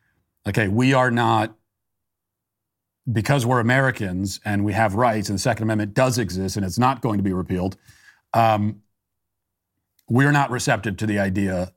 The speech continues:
of disarming in general. But we are the least receptive of all right after an event like this,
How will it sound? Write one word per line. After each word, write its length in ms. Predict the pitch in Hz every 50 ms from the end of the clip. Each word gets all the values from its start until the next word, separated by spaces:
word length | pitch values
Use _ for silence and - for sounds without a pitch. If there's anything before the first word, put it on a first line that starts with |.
| _ -
of 420 | 117 107 101 98 95 87 90 - _ _ _ _ _ -
disarming 560 | 110 120 117 - 131 113 104 98 101 98 101 101
in 120 | 113 113
general. 480 | 104 98 113 147 180 147 104 - - - _ _ _ _ _ _ _ _ _ _ _ _ _ _ _ _ _ _ -
But 180 | 135 135 -
we 120 | 120 139 147
are 140 | 143 139 135
the 140 | 135 131
least 340 | 123 135 190 226 170 - -
receptive 760 | 170 170 156 - 202 175 156 - - - 131 135 120 113 - - _ _ _ _ -
of 120 | 131 120
all 540 | 143 190 185 127 98 90 92 107 131 - _ _ _ _ _ _ _ _ _ _ _ _ _ _ _ -
right 220 | 139 143 135 135
after 300 | 131 131 120 110 - 117
an 60 | 107 101
event 220 | 95 98 101 -
like 160 | 90 85 78
this, 260 | - - - - _